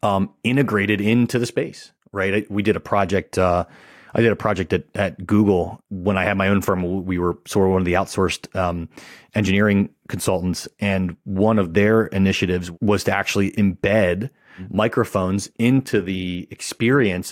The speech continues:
of the facility, into the public employee areas, so that Google employees could actually use Google Assistant to say, "Hey, Google,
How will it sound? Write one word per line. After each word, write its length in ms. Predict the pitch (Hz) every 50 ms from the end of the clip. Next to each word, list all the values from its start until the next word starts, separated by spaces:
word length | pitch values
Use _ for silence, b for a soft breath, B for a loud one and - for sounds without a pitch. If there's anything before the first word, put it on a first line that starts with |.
| - -
of 140 | - 101 92
the 100 | 90 92
facility, 720 | - - - - - 147 175 196 139 85 85 85 87 78 -
into 200 | 107 107 110 101
the 100 | 92 92
public 440 | - - - 120 98 107 104 - 101
employee 540 | 90 85 - - 101 95 87 87 90 90 85
areas, 440 | 87 87 85 87 87 90 85 - b b b b b b b b _ -
so 160 | - 123 110
that 480 | 104 101 104 104 - _ - 95 95
Google 260 | - 117 117 117 113 107
employees 640 | 98 95 - 107 104 107 110 110 98 87 87 95 98 -
could 100 | 143 117
actually 300 | 120 120 - - 107 98
use 260 | 107 120 117 101 87
Google 480 | 87 - - 110 110 101 104 98 87
Assistant 640 | 90 - - - 156 147 - - 101 90 87 - _
to 140 | - 104 98
say, 400 | - - 151 117 95 92 87 b b b b b b b _ _
"Hey, 120 | 113 107
Google, 480 | 104 135 165 127 104 98 92 113 -